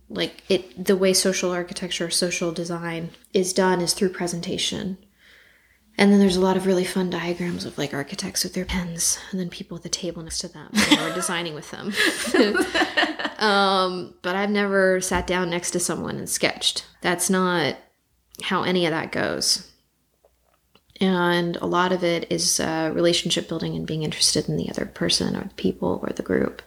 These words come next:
Speaker 1: that you're talking to.
Speaker 2: Right. Like, I've s-, I've read or seen a lot of photos and, and read about some of the process here in Frogtown where, um, there were a lot of Post-its involved and,
Speaker 1: Mm-hmm.
Speaker 2: um, conversations,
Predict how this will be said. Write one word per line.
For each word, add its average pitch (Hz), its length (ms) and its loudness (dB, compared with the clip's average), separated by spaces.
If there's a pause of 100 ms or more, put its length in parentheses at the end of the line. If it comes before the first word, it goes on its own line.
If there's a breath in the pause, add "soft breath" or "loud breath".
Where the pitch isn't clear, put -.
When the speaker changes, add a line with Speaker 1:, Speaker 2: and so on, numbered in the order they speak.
(100)
Speaker 1:
that - 60 4
you're - 100 4
talking - 380 -2
to. - 220 -4 (520 soft breath)
Speaker 2:
Right. 160 400 0
Like, 185 180 6
I've 185 120 8
s-, - 260 -2
I've 175 380 4
read 156 360 6
or 147 140 4
seen 147 320 2
a 143 80 -2
lot 139 180 4
of 135 520 -4
photos 156 540 2
and, 139 260 -4 (140)
and 139 280 -2
read 143 160 2
about 139 500 2
some 151 180 0
of 147 140 -2
the - 100 -8
process 143 480 0
here 147 220 -2
in 143 120 -4
Frogtown 151 720 -4
where, 143 420 -4 (800 loud breath)
um, 139 360 0
there 143 120 -2
were 143 100 0
a 151 40 2
lot 165 220 4
of 147 120 -6
Post-its 165 580 2
involved 143 720 -2
and, 240 340 6
Speaker 1:
Mm-hmm. 247 80 -10 (640 loud breath)
Speaker 2:
um, 143 280 0
conversations, 147 1080 2